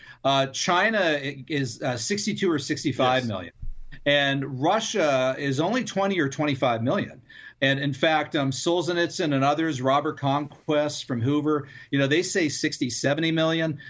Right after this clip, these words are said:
Speaker 1: Um, Alexander Yakovlev's Yale University Press book, A Century of Violence in Soviet Russia, which came out two thousand three or two thousand four, he was given, he was Gorbachev's chief reformer,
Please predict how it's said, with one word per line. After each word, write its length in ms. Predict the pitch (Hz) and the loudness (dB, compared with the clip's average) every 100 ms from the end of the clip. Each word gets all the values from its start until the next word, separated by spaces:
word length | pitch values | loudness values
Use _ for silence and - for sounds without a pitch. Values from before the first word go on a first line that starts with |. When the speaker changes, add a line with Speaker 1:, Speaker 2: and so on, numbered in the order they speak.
| - | -4
Speaker 1:
Um, 280 | - 131 131 | 0 2 2
Alexander 500 | 151 160 165 190 196 | 2 2 2 0 2
Yakovlev's 720 | 196 190 240 226 143 139 123 120 | 2 2 0 -2 0 0 0 0
Yale 200 | 135 151 | 0 0
University 580 | 156 156 160 165 170 | 0 0 -2 -2 -4
Press 320 | 160 180 208 208 | -2 0 -2 -2
book, 260 | 135 104 | -4 -4
A 40 | 113 | -4
Century 400 | - 143 139 143 | -2 0 0 0
of 80 | |
Violence 340 | 135 139 143 135 | 2 2 0 -2
in 80 | 135 | -2
Soviet 420 | - 147 139 139 | 0 0 0 2
Russia, 320 | 143 156 131 | 2 0 -2
which 200 | 110 107 | -4 -2
came 160 | 139 139 | 0 2
out 200 | 135 127 | 0 0
two 140 | 196 | 0
thousand 280 | 185 156 139 | 0 0 0
three 180 | 151 160 | 0 0
or 100 | 113 | 0
two 140 | 147 | 0
thousand 340 | 143 135 110 | 0 2 0
four, 300 | 107 147 123 - - - - | 0 2 2 0 -12 -18 -4
he 160 | - 233 | 0 2
was 180 | 269 - | 2 2
given, 320 | 196 165 147 | 2 2 2
he 100 | 214 | 0
was 160 | 233 | 0
Gorbachev's 640 | 165 185 175 - 156 143 117 | 2 2 2 0 0 0 -2
chief 320 | - 175 - | -2 -2 -2
reformer, 560 | 120 135 139 123 73 | -2 0 0 0 -6